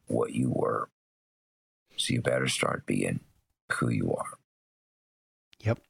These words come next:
Speaker 1: I hated it.
Speaker 2: Yeah.
Speaker 1: Um, but in that moment, it dawned on me that I was n-, no longer going to be able to continue to be who I'd been before.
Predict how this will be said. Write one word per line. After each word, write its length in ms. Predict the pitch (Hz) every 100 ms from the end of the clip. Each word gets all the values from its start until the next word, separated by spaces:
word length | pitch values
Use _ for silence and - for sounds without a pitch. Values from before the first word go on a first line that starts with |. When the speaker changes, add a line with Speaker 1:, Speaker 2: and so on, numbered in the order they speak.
| -
Speaker 1:
I 60 |
hated 360 | - 85 73 117
it. 340 | - 107 - - - -
Speaker 2:
Yeah. 120 | 123 -
Speaker 1:
Um, 600 | - 67 65 64 123 - - _ _ -
but 340 | 71 65 -
in 180 | - -
that 180 | 69 53
moment, 580 | 71 85 90 67 55 - _ -
it 180 | 135 -
dawned 360 | 78 76 78 73
on 240 | - -
me 220 | - 53 -
that 240 | 67 -
I 80 | 67
was 400 | 64 67 67 -
n-, 280 | 67 65 - - _ _ _ _ _ _
no 340 | - 73 78 85
longer 540 | 76 71 69 - 65
going 300 | - 71 69
to 80 | 64
be 140 | 60
able 200 | 65 65 -
to 60 |
continue 800 | - 62 - 67 64 62 62 60
to 180 | - 58
be 340 | 57 62 62 58
who 320 | - 67 60
I'd 180 | - -
been 200 | - 120
before. 540 | - - - 127 -